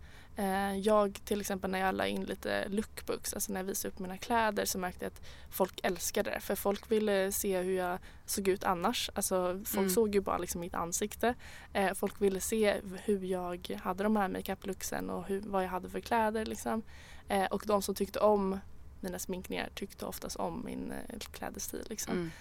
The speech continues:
Speaker 1: Så de märkte jag att de gick jättebra. Ehm, men sen så kanske jag la upp en vlogg, alltså från mitt liv, och den gick inte alls bra för att folk är så här, ja, alltså,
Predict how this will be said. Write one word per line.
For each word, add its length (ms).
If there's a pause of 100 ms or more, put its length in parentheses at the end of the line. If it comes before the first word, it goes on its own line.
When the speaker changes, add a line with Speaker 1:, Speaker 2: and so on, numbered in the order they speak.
(100)
Speaker 1:
Så 100
de 200
märkte 340
jag 80
att 60
de 160
gick 280
jättebra. 520 (520)
Ehm, 720
men 340
sen 240
så 120
kanske 260
jag 120
la 100
upp 360
en 340 (100)
vlogg, 500 (320)
alltså 160
från 200
mitt 180
liv, 380
och 100
den 220
gick 360
inte 280
alls 280
bra 200
för 160
att 180
folk 260
är 40
så 120
här, 140 (340)
ja, 280
alltså, 280